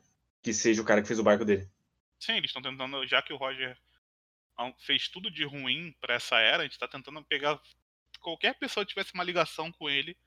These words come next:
Speaker 2: e colocar na guilhotina, né?
Speaker 1: O que é muito real numa ditadura.
Speaker 2: Exatamente. Tentar fazer um,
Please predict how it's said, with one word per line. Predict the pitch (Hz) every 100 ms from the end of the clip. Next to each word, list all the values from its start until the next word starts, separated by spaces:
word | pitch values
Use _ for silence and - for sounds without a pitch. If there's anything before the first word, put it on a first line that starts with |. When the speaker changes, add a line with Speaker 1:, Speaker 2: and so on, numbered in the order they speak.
| _ _ _ _ _ _
Speaker 2:
e | 143 156
colocar | - 165 151 147 143 139 147 147 131 113 110 _ _ _ _ _ _ _ -
na | 131
guilhotina, | 131 143 151 - 135 120
né? | 113 117 _ _ -
Speaker 1:
O | -
que | 107
é | 120
muito | 123
real | 139 123
numa | 131 135
ditadura. | 143 196 175 165 107 - _ _ _
Speaker 2:
Exatamente. | 139 123 180 185 143 - - _ _ _ _ _ _ _ _ _ _ -
Tentar | 123 123 123
fazer | - 120 -
um, | 131 131 120